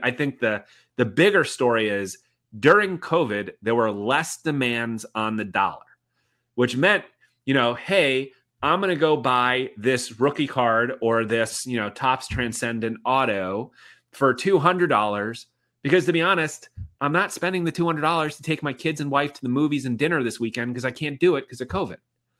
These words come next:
So what I think's gonna end up happening is six, this is why I said a hangover, six to twelve months post herd immunity in America.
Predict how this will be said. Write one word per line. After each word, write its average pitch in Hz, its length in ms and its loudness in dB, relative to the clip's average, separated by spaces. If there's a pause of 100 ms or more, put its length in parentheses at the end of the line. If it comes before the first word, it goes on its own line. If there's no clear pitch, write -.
(520)
So 160 160 4
what 165 80 6
I 160 80 4
think's 247 420 0
gonna 165 180 0
end 156 200 0
up 123 80 0
happening 170 640 -2 (140)
is 123 420 0 (320)
six, - 680 -2 (160)
this 131 60 -14
is - 20 -6
why 151 100 2
I 147 60 0
said 147 180 -2
a 127 40 0
hangover, 123 460 -4 (220)
six - 480 0
to 165 140 -6
twelve 156 480 2
months 113 500 0 (720)
post 190 460 2
herd 156 580 4
immunity 123 480 -2 (500)
in 143 120 0
America. 123 440 -2